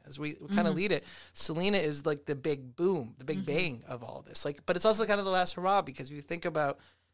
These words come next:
Speaker 1: after Selena, other than movies like we talked about, Real Women Have Curves,
Speaker 2: Yeah.
Speaker 1: representation has kinda dwindled in the early two thousands for Latin movies. Up
Speaker 2: Mm-hmm.
Speaker 1: until recently,
Speaker 2: Yeah.
Speaker 1: you haven't seen that.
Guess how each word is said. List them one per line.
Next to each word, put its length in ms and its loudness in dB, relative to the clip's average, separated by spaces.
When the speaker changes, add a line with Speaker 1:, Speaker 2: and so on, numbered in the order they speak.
Speaker 1:
after 300 -2
Selena, 480 0
other 240 -2
than 160 -2
movies 280 -4
like 120 -6
we 100 -10
talked 240 -4
about, 200 -10
Real 120 -6
Women 220 -8
Have 140 -14
Curves, 380 2
Speaker 2:
Yeah. 200 -2
Speaker 1:
representation 600 2
has 100 -6
kinda 220 -4
dwindled 540 -6
in 80 -14
the 120 -14
early 160 -10
two 120 -14
thousands 420 -12
for 100 -20
Latin 240 -18
movies. 420 -14
Up 60 0
Speaker 2:
Mm-hmm. 60 0
Speaker 1:
until 180 2
recently, 600 -2
Speaker 2:
Yeah. 200 -8
Speaker 1:
you 180 -4
haven't 360 0
seen 480 0
that. 220 -12